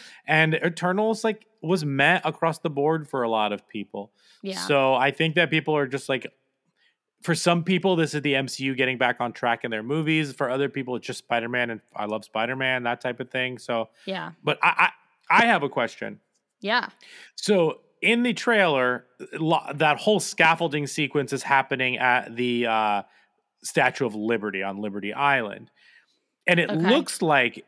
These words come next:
Speaker 1: it's been turned into, like, a Captain America shrine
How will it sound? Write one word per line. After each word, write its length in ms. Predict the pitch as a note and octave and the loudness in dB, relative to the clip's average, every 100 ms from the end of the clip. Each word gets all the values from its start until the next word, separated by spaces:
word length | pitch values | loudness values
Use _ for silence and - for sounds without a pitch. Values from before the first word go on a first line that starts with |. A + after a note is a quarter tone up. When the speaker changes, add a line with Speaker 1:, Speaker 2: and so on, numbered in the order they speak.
| - | -4
Speaker 1:
it's 260 | E3+ C#3+ | -2 -2
been 380 | - C#3 E3 D3 | -10 -4 -2 -2
turned 560 | - - E3 F3 F#3+ F#3+ | -4 -4 0 2 2 2
into, 560 | E3+ E3 - E3+ D#3+ | 0 -2 -2 0 2
like, 320 | D3 C3 B2 - _ _ _ - | 2 2 0 -8 _ _ _ -4
a 100 | C3+ - | -4 -2
Captain 520 | - - C#3 - C#3+ | 0 2 2 0 0
America 760 | A2 G2 G2+ A#2+ D#3+ E3+ A3 | 0 -2 0 2 2 0 -2
shrine 720 | A3 - G#3+ G#3 A3 A#3 B3 | -2 -2 2 4 2 0 -6